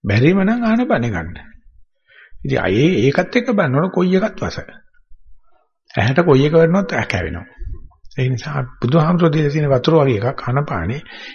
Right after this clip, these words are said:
ඒකට ඇහ කැවෙන්නේ. අයින් එහාට දාන ඕනම දෙයකට කැවෙනවා. ඉතින් ඒ නිසා මේ බුද්ධානුස්සතිය දොස් කියනව නෙවෙයි මං.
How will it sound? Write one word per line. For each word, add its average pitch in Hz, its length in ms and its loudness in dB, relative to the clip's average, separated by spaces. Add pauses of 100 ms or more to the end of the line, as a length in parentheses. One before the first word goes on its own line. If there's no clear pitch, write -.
ඒකට 151 280 -2
ඇහ 147 180 2
කැවෙන්නේ. 120 460 0
අයින් 151 200 2
එහාට 156 180 0
දාන 143 240 0
ඕනම 180 460 6
දෙයකට 135 320 4
කැවෙනවා. 107 480 0 (440)
ඉතින් 175 200 0
ඒ 190 80 8
නිසා 175 180 4
මේ 175 140 4
බුද්ධානුස්සතිය 185 800 4
දොස් 214 200 4
කියනව 269 300 0
නෙවෙයි 120 260 2
මං. 80 160 -10